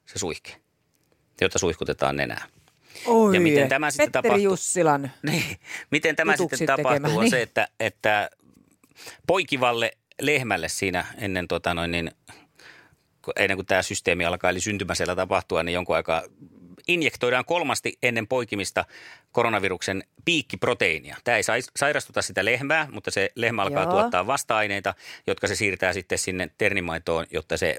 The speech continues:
Speaker 1: vasikka saisi sitten nämä vasta-aineet. Ja tätä vasta-ainemaitoa suihkutetaan nenään, ja neljä tuntia se suojaa koronavirukselta ja virus- ja bakteeritartunnoilta sitten. Että aika nerokas idea tämä. No sitten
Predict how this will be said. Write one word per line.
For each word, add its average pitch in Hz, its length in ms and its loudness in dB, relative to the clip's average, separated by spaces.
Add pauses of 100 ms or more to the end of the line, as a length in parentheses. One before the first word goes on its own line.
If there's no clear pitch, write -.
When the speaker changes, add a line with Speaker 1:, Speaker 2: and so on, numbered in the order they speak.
Speaker 1:
vasikka 87 340 -2
saisi - 260 -4
sitten 65 280 -6
nämä 67 180 -4
vasta-aineet. - 580 -6 (280)
Ja 123 80 2
tätä 131 320 2 (100)
vasta-ainemaitoa 120 1120 -2
suihkutetaan 90 600 -2
nenään, 123 400 0 (340)
ja 104 240 2
neljä 117 260 0
tuntia 82 360 -6
se 80 200 -6 (140)
suojaa 76 460 -2 (300)
koronavirukselta 71 800 -2 (400)
ja 80 80 -2
virus- 73 260 -2
ja 73 100 -2 (120)
bakteeritartunnoilta 69 920 -2
sitten. 73 260 -6
Että 85 140 -2
aika 90 180 0
nerokas 95 380 0
idea 87 220 -2
tämä. 101 340 0 (760)
No 127 280 0
sitten 156 540 -4